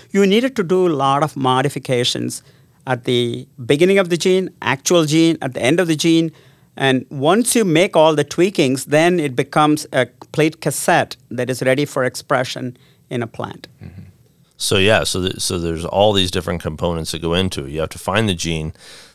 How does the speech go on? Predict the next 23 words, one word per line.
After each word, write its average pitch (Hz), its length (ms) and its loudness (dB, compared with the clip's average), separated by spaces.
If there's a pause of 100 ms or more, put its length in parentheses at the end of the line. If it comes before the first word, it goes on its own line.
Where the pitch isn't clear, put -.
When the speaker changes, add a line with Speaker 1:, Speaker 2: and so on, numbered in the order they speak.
Speaker 2:
then 95 140 -8
you 90 100 -2
have 90 200 0
to - 100 -10
kind 90 260 -2
of, 78 240 -6 (100)
uh, - 120 -6
the 135 360 -8
gene 117 280 2
sequence 104 460 -2
you 92 100 -6
want, 104 400 0
then 98 120 0
you 95 80 0
have 92 180 0
to 95 80 -8
s-, - 280 -6 (840)
modify 107 600 2
it 90 80 -4
slightly 98 460 2
to 90 80 -4
fit - 280 -4 (420)
the 98 160 -4